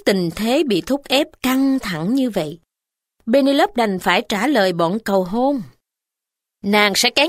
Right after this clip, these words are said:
chọn trong số một trăm lẻ tám chàng trai quý tộc đây, một người xứng đáng nhất để làm chồng mình.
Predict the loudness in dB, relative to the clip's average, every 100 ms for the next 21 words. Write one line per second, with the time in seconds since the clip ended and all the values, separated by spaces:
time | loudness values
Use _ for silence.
0 | 2 0 2 0 2 4 4 4 2 0
1 | 2 0 2 2 2 2 2 2 0 0
2 | 2 2 2 0 0 -2 0 2 2 0
3 | -4 _ _ -2 2 2 2 2 2 2
4 | 2 2 2 2 0 -2 0 -2 -4 -2
5 | 0 0 0 -2